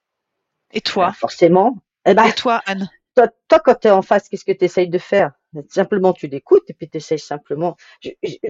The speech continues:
Speaker 2: on est tellement, on est tellement impuissant à terre. Qu'est-ce que tu veux que, c'est, moi, c'est pas moi qui ai voulu lui donner des conseils, hein. Je suis absolument nulle et en navigation et en, et en technique. Et enfin, je sais de quoi il parle, hein, parce qu'à force, euh,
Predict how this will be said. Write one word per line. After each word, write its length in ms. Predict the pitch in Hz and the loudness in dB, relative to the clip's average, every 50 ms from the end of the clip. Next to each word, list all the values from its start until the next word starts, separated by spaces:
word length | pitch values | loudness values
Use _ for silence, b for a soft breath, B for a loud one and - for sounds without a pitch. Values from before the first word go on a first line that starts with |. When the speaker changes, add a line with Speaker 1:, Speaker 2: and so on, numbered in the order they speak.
| - | 0
Speaker 2:
on 80 | 277 320 | 0 2
est 120 | 320 359 - | 2 2 0
tellement, 280 | - 285 311 247 233 226 220 - | 0 2 2 4 2 2 0 -4
on 120 | - 240 233 | -6 -4 -4
est 140 | 247 208 - | -4 -4 -2
tellement 280 | - 247 254 254 277 262 | -2 -2 0 0 0 -2
impuissant 680 | 214 180 - - - - 208 - - - 202 196 175 | -2 -2 -6 -12 -18 -16 -16 -12 -8 -6 -6 -4 -4
à 80 | 127 123 | -6 -8
terre. 280 | - - 135 123 113 _ _ _ _ | -8 -10 -10 -10 -10 _ _ _ _
Qu'est-ce 140 | 247 - | -16 -12
que 100 | _ 302 | _ -14
tu 180 | - _ - 202 | -12 _ -10 -6
veux 160 | 196 247 269 254 | -6 -6 -6 -6
que, 300 | _ - 196 170 156 147 b b b b b b | _ -6 -4 -4 -4 -4 b b b b b b
c'est, 160 | - 165 151 | -8 -6 -4
moi, 200 | 160 170 165 175 | -2 2 2 2
c'est 120 | 170 175 156 | 2 2 -2
pas 120 | 165 151 | -2 0
moi 140 | 160 180 180 | 0 0 -2
qui 120 | - - | -2 -6
ai 20 | 156 | -6
voulu 140 | 156 156 | -6 -8
lui 80 | 151 147 | -8 -8
donner 200 | 147 147 147 147 | -8 -8 -8 -6
des 140 | 135 151 147 | -6 -8 -8
conseils, 440 | - 160 156 - - 262 359 294 214 | -8 -10 -6 0 0 0 2 0 -2
hein. 60 | 262 - | -6 -8
Je 60 | - | -4
suis 100 | - 156 | -4 -4
absolument 420 | 147 - - 160 160 165 156 160 170 | -4 -4 -10 -10 -8 -6 -4 -2 -2
nulle 460 | 196 190 202 226 240 240 208 170 - - _ - | 0 0 2 2 2 0 -2 -4 -6 -10 _ 2
et 120 | 226 220 | 2 2
en 100 | 202 196 | 4 4
navigation 920 | 185 185 175 180 185 170 180 175 175 - - - 180 180 185 185 185 - - - | 2 0 0 -2 0 2 2 2 2 0 -6 -6 -4 -2 -2 -2 -4 -6 -6 -4
et 240 | 190 190 185 180 | -2 0 2 2
en, 480 | 175 170 170 165 165 165 165 170 160 107 | 2 2 2 0 0 0 0 -2 -2 -2
et 180 | 113 175 175 170 | -2 -2 -2 -2
en 140 | 165 165 | -2 -4
technique. 520 | - - - - _ - 185 185 180 - - | -6 -10 -12 -14 _ -8 -8 -8 -6 -6 -8
Et 40 | 147 | -8
enfin, 280 | 131 127 - - 117 123 | -8 -8 -10 -12 -14 -14
je 180 | 127 - 151 143 | -12 -12 -14 -14
sais 160 | - - 143 | -12 -14 -16
de 60 | - | -14
quoi 140 | _ - 127 | _ -10 -10
il 80 | 131 135 | -10 -4
parle, 300 | _ 185 196 180 151 139 | _ 0 0 0 -2 -6
hein, 40 | 151 | -10
parce 140 | 156 _ _ | -14 _ _
qu'à 140 | - - - | -20 -20 -16
force, 360 | _ - 151 - _ _ - | _ -12 -12 -12 _ _ -16
euh, 80 | - | -16